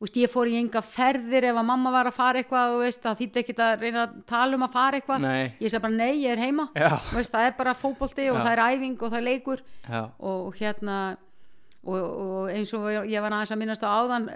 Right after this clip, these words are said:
Speaker 1: þegar ég svo fer að þjálfa,
Speaker 2: Mhm.
Speaker 1: eh, eins og því ég þjálfaði meistaraflokkinn, ég ma-, held að það var níutíu og átta,
Speaker 2: Átta.
Speaker 1: já. Þá var, var þetta ekki svona.
Speaker 2: Nei,
Speaker 1: Þá
Speaker 2: þá var þetta farið.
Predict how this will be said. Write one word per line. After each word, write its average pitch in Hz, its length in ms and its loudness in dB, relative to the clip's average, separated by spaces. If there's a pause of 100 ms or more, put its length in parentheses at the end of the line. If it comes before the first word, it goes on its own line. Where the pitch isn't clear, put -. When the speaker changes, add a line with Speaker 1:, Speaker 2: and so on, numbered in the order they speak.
Speaker 1:
þegar 220 240 -4
ég 220 140 -2
svo 226 120 -6
fer 226 140 -6
að 214 160 -6
þjálfa, 254 460 -2 (200)
Speaker 2:
Mhm. 120 360 -6 (120)
Speaker 1:
eh, 185 1040 -12
eins 202 160 -6
og 208 80 -6
því 214 140 -6
ég - 40 -12
þjálfaði 220 360 -4
meistaraflokkinn, 208 1160 -6
ég 196 80 -8
ma-, 190 180 -8
held 196 120 -8
að - 40 -14
það 202 100 -8
var 202 60 -6
níutíu 208 340 -10
og 202 260 -6
átta, 131 240 -6 (160)
Speaker 2:
Átta. 220 260 -6
Speaker 1:
já. 233 140 -2 (1300)
Þá 226 140 2 (1080)
var, 226 240 2
var 240 160 2
þetta 240 300 -2
ekki - 160 -6
svona. 247 240 -2 (360)
Speaker 2:
Nei, 127 380 -6 (240)
Speaker 1:
Þá - 80 -6
Speaker 2:
þá 139 120 8
var 139 100 6
þetta 147 160 2
farið. 120 380 2